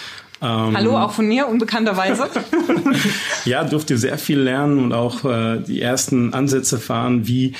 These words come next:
Speaker 1: gewinnt man Kunden, wie kommt man weiter. Aber ich hab auch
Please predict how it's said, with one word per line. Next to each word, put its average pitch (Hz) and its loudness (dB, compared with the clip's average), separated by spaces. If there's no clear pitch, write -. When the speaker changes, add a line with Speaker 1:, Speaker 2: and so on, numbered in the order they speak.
Speaker 1:
gewinnt 127 2
man 120 2
Kunden, 131 2
wie 127 0
kommt 120 -2
man 110 2
weiter. 139 -2
Aber 120 0
ich 135 -2
hab 143 -4
auch 135 0